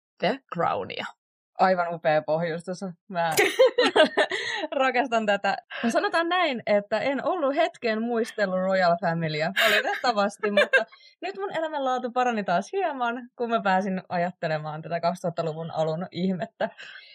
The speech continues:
Speaker 2: Joo, hei, nyt on ollut tosiaan polttavana puheenaiheena Netflixin alkuperäissarja The Crown, josta tuli nelos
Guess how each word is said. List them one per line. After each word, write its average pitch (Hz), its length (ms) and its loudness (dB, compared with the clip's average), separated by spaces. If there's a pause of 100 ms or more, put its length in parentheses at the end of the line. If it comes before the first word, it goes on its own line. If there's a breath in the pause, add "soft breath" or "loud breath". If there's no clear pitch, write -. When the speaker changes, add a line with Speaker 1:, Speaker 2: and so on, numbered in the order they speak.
(300 loud breath)
Speaker 2:
Joo, 254 500 4 (240)
hei, 202 260 0
nyt 233 240 -6
on 214 120 0
ollut 196 540 0
tosiaan 196 640 -4 (300)
polttavana 208 580 -2 (120)
puheenaiheena 175 1400 0 (460)
Netflixin 165 840 -4
alkuperäissarja 170 880 -2 (160)
The 196 260 -2
Crown, 196 400 2
josta 156 300 -8
tuli 147 320 -8
nelos 151 400 -6